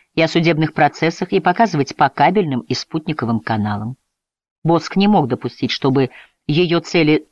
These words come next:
знаменитого коронера препятствовали его целям детектива, ведущего расследование предполагаемого убийства ребенка. Он решил позвонить во вспомогательную службу управления и в службу собак и щеек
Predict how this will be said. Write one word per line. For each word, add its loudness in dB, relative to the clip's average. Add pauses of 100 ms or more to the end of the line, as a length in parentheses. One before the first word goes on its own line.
(200)
знаменитого 2
коронера 2 (360)
препятствовали 0
его 0
целям 0
детектива, -2
ведущего -2
расследование 0 (340)
предполагаемого 0
убийства -2
ребенка. -6 (840)
Он 2
решил 2
позвонить 0
во -2
вспомогательную 0
службу -4
управления 0
и -4
в -10
службу -4
собак 0
и -6
щеек -4